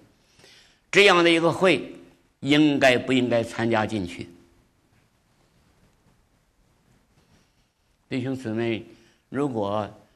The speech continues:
要是我们在当时中国大陆的那个情况，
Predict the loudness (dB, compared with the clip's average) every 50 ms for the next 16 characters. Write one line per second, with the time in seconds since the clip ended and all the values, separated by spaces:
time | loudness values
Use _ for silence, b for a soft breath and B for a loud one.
0 | _ _ -8 -8 -8 -6 -6 -8 -6 -6 -6 -4 -4 -2 -2 -2 -2 -4 -6 -12
1 | -18 -6 -2 -2 -2 0 0 0 0 0 0 -4 -6 -8 -6 -4 -4 -2 -4 -6
2 | B B B B B B _ -4 -2 -2 0 0 0 -2 0 0 0 0 0 0
3 | -2 -4 -6 -6 -6 -4 -4 -4 -4 -4 -6 -8 -12 -10 -8 -8 -8 -6 -4 -4
4 | -4 -4 -4 -8 -18